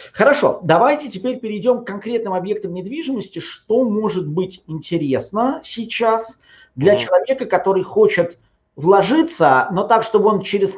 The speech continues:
Speaker 1: там, пять месяцев не стал хвататься за голову, "Какой я был дурак, щас это в десять раз дешевле", да,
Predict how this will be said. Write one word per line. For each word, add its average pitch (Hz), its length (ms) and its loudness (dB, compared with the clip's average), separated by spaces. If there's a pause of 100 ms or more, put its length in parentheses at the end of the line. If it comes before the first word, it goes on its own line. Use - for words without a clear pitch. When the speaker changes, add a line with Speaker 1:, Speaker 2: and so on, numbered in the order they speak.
(100)
Speaker 1:
там, 147 260 -2 (180)
пять 269 240 2
месяцев 160 400 -6
не 160 60 -10
стал 170 200 0
хвататься 156 380 -2
за 147 180 2
голову, 131 260 -2
"Какой 147 300 -4
я 139 80 0
был 135 160 -2
дурак, 131 300 0
щас 127 180 -12
это 110 100 -20
в 110 60 -14
десять 127 260 -8
раз 117 160 -4
дешевле", 117 500 -6
да, 226 340 4